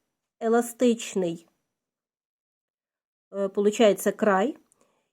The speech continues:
І що один клей, що оцей інший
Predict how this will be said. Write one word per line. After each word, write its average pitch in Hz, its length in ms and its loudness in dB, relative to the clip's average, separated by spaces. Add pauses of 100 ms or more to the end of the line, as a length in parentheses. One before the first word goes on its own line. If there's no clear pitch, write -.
(540)
І 262 360 0 (460)
що - 360 0
один 247 520 2
клей, 208 560 2 (1000)
що 339 340 0
оцей 285 440 2
інший 240 800 0